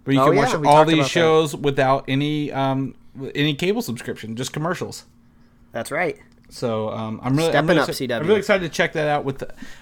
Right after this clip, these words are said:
Speaker 1: I might watch, I probably watch The Flash live if I'm gonna be <laughs> honest with you.
Speaker 2: <laughs>
Speaker 1: Um, but,
Speaker 2: Awesome.
Speaker 1: uh,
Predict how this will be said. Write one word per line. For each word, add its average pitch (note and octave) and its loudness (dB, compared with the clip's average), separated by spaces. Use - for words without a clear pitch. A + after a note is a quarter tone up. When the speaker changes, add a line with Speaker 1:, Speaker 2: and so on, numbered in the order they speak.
Speaker 1:
I D#3+ 0
might F3+ -2
watch, D#3 2
I D#3 2
probably D#3 4
watch C#3 2
The - -12
Flash A#2+ 0
live A#2 0
if G2+ -10
I'm A#2 -2
gonna A2 0
be A2+ 0
<laughs> - 0
honest B2 2
with A2+ -4
you. A2+ -6
Speaker 2:
<laughs> C#3+ 0
Speaker 1:
Um, C3 4
but, B2 4
Speaker 2:
Awesome. B2 -2
Speaker 1:
uh, B2 -2